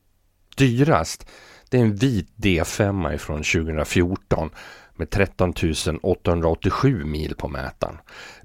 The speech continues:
Begärt pris tvåhundratjugotusen. Lite i det övre prisspannet kan man tycka. Och någon V åtta finns inte ute just nu.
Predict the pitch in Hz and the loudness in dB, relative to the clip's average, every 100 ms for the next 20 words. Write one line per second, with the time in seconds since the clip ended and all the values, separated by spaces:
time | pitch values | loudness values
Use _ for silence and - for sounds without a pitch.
0 | - 107 139 135 - - 131 123 - - | 0 4 4 2 0 0 2 2 0 -4
1 | - 107 95 90 - 85 85 90 110 113 | 0 2 4 4 2 2 0 -2 0 0
2 | 101 - 71 - - - - - _ _ | 0 -4 -6 -10 -18 -20 -20 -20 _ _
3 | _ _ _ 147 135 - - 110 101 90 | _ _ _ -8 -6 -4 0 2 2 2
4 | 92 85 80 95 90 87 80 80 - - | 4 2 0 2 2 2 0 -2 -6 -6
5 | 95 76 - 85 78 76 - 76 71 - | -2 -2 -2 -2 -2 -4 -8 -8 -8 -8
6 | - - - - _ _ - 98 - - | -10 -10 -16 -16 _ _ -6 -6 -6 -2
7 | 104 113 110 131 120 127 120 - 104 - | 2 4 4 2 4 2 2 0 0 0
8 | 90 82 82 76 78 78 - 92 - - | 0 -2 -4 -2 -4 -4 -4 -4 -6 -12
9 | - | -16